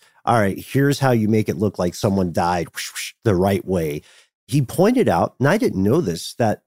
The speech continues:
people, when they die in plane crashes over water, are often gonna die of shock instead of drowning. And that means their lungs might not necessarily fill up with water. And then he had a hot take. I'm not,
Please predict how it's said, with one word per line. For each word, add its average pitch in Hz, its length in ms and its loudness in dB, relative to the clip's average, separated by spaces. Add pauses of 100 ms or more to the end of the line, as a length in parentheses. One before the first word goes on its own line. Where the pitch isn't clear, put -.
(200)
people, 147 400 2
when 214 120 2
they 95 120 2
die 104 260 2
in 104 180 2
plane 107 300 0
crashes 98 480 -2
over 90 260 0
water, 78 520 -2 (560)
are 117 340 2
often 147 400 0
gonna 143 220 2
die 120 240 2
of 98 140 -2
shock - 600 -4 (140)
instead 113 400 0
of 90 100 -2
drowning. 107 580 0
And 101 100 -4
that 123 160 0
means 135 240 2
their 98 140 -2
lungs 113 560 0
might 104 220 -2
not 101 180 0
necessarily 95 600 -2
fill 110 420 0
up 123 220 0
with 90 160 -8
water. 127 400 2 (380)
And 147 140 4
then 175 180 4
he - 200 -2
had 202 120 4
a 139 80 2
hot 139 280 0
take. 117 360 2 (260)
I'm 151 160 4
not, 139 260 2